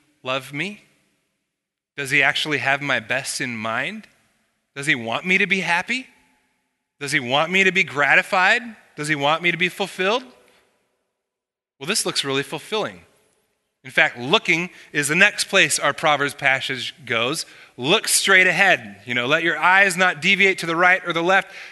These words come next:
How do the devious words of the serpent usher in chaos and death into the creation because they look at the fruit and they see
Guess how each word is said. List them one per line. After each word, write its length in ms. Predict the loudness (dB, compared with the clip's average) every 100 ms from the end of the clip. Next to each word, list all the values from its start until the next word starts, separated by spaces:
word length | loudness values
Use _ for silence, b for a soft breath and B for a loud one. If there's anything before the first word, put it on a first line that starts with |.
| B
How 420 | 2 6 6 4
do 100 | 2
the 100 | -2
devious 540 | 0 0 2 2 0
words 300 | 0 0 0
of 100 | -2
the 80 | -2
serpent 540 | 0 2 2 0 0 -8 B B _ -2
usher 380 | 0 2 2 2
in 340 | 2 0 0
chaos 540 | -2 2 4 4 2 -2
and 240 | -8 -4
death 360 | -2 0 -2 -8
into 420 | -10 -6 -4 -4 -4 B B
the 80 | -6
creation 720 | -2 0 2 2 2 -2 -4 -8 B B
because 280 | -4 -4 -2
they 140 | -4
look 440 | -2 2 2 0 -4
at 140 | -4
the 80 | -6
fruit 520 | -10 -8 -6 -6 -10 -20 b b b
and 200 | -10 -4
they 140 | -2 0
see 720 | 0 4 6 6 2 -4